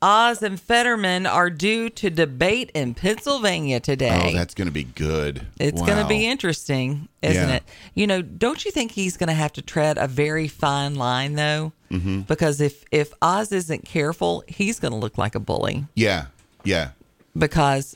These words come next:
Speaker 1: uh, you know, they're really playing that victim card.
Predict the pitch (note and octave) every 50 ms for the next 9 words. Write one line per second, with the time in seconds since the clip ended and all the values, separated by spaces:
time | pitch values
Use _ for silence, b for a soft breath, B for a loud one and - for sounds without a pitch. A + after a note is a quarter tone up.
0 | - - D3 C#3 C3 - D#3 D3+ C3+ B2+ B2+ C3 D3 D3 D3+ D3+ D#3+ E3 F3 F#3+
1 | G3 - - - G3 F#3+ F#3+ F#3+ F#3 F3 F3 - - D#3+ F3+ F3 - - F#3 E3+
2 | E3+ - - F#3 F3 F3 E3+ E3 E3 E3 E3 E3 E3 D#3+